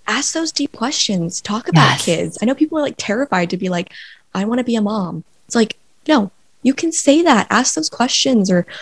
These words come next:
Speaker 1: or bring up those conversations, because you don't have forever and ever and ever to live. Like,
Speaker 2: Right.
Speaker 1: find your person, get into it, get into the nitty-gritty, and the person that's for you is gonna meet you there.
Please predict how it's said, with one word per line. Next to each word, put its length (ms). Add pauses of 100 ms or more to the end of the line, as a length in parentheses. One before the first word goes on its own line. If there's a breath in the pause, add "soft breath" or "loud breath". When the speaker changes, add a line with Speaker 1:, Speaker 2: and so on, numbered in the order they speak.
(100)
Speaker 1:
or 120
bring 220
up 100
those 140
conversations, 880
because 540 (440 loud breath)
you 120
don't 180
have 300
forever 420
and 100
ever 160
and 80
ever 160
to 120
live. 220 (160)
Like, 340
Speaker 2:
Right. 360
Speaker 1:
find 120
your 140
person, 500 (120)
get 180
into 320
it, 140
get 100
into 180
the 80
nitty-gritty, 400
and 100
the 60
person 300
that's 160
for 80
you 140
is 80
gonna 160
meet 160
you 100
there. 240